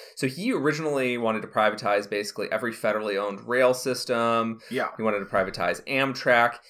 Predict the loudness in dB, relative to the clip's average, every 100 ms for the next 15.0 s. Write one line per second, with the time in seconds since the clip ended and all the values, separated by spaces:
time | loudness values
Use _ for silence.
0 | _ 0 0 0 2 0 2 -2 0 0
1 | 2 2 0 -2 -10 -10 -10 -8 -6 -4
2 | -4 -2 -4 -4 -4 0 0 0 -2 -4
3 | -6 -6 -4 -2 -2 -2 -6 -8 -2 -2
4 | 0 -2 -4 -4 -6 -4 -4 -6 -6 -6
5 | -6 -6 -8 -8 -6 0 0 -2 -10 _
6 | _ _ -2 0 -2 -4 -14 -20 _ _
7 | _ _ _ -4 2 2 2 -2 -2 0
8 | 0 -4 -12 -18 _ _ -4 -2 -2 -4
9 | -14 -12 2 2 2 -6 -2 2 2 0
10 | -2 -2 0 0 0 -2 -4 0 0 0
11 | 0 0 0 2 2 2 -4 0 2 2
12 | 0 -4 -6 -10 -8 -8 -8 -10 -6 -6
13 | -6 -4 -4 -4 -8 -6 -2 2 4 2
14 | 0 -2 -2 0 0 -2 -4 4 4 4